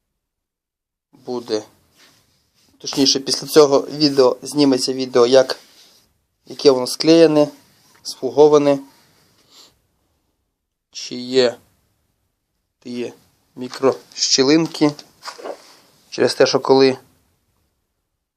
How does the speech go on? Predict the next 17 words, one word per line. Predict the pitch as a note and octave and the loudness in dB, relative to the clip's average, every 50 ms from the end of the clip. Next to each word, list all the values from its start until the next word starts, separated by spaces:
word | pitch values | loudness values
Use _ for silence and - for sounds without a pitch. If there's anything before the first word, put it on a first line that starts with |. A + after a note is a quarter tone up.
| _ _ | _ _
на | - C3 | -2 0
виточену | C3 C#3+ C#3+ C3+ C3 - - C3+ C3 B2+ | 2 2 2 2 0 0 0 2 2 4
деталь, | B2+ C3+ C3+ C3+ D#3+ D#3 | 4 2 4 6 6 6
наприклад, | D3+ C#3+ C3+ C3+ - C#3 A#2+ - C3+ A#2+ - | 6 4 2 0 0 -2 0 0 0 0 2
йде | C3 B2 A#2 - A#2+ A#2 A#2 - _ _ _ _ _ _ _ _ _ _ _ - | 0 0 2 4 2 2 2 -2 _ _ _ _ _ _ _ _ _ _ _ -6
<clears throat> | G3+ A3+ A3 A3 - - - - G3+ G3+ F3 C#3 A2 - _ _ _ _ _ _ _ _ _ _ _ _ _ _ _ _ _ _ _ _ _ _ _ _ _ _ _ _ _ _ _ _ _ _ - | 0 0 2 2 0 -2 2 4 4 4 4 2 -2 -6 _ _ _ _ _ _ _ _ _ _ _ _ _ _ _ _ _ _ _ _ _ _ _ _ _ _ _ _ _ _ _ _ _ _ -16
отаке | B2+ - C#3 B2+ - C3+ | -12 -10 -6 -2 -2 -2
зрощувана | A#2+ C3 C3 C3 B2 - - - B2+ B2 B2 | 0 2 2 2 2 2 2 2 2 2 2
така | B2 C3+ - B2+ A#2+ | 2 0 0 0 0
деталь, | B2 A2+ - - A#2 A2+ - - _ _ _ _ _ _ _ _ _ _ _ _ _ _ _ _ _ _ | 0 0 2 0 0 0 -2 -8 _ _ _ _ _ _ _ _ _ _ _ _ _ _ _ _ _ _
то | - A#2+ | -18 -2
при | - C#3 | 0 0
виточці | C3 D3 D#3 D#3+ D#3 - - - - - A#2+ A2 - _ _ _ _ _ _ | 2 2 0 0 0 -2 0 -2 -4 -4 -4 -8 -10 _ _ _ _ _ _
ти | - C3+ B2 | -14 -10 -6
задовбешся | B2 C3 B2+ C3 C3 C3 C3 C#3+ C3 - - - | -4 -2 2 2 2 4 4 2 2 2 0 -2
шлю-, | B2+ - - - C3 - - | -2 -4 -6 -8 -10 -14 -14
шпаклювати | - - - - - - - - - C3 - - C#3 C3+ C#3 C3+ C3 - - | -12 -10 -8 -6 -6 -6 -4 -4 -4 -6 -2 0 4 6 6 6 4 2 -6